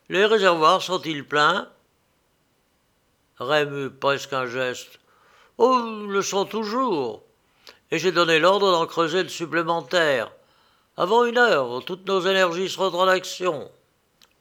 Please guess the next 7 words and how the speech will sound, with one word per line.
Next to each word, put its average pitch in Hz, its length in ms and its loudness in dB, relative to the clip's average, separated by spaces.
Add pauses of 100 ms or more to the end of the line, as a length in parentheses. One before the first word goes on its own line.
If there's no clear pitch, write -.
(720)
Il 151 140 0
en 139 120 4
fut 151 300 -8
comme 143 220 -4
l'avait 135 320 0
annoncé 135 480 -2
Rem. 110 480 -2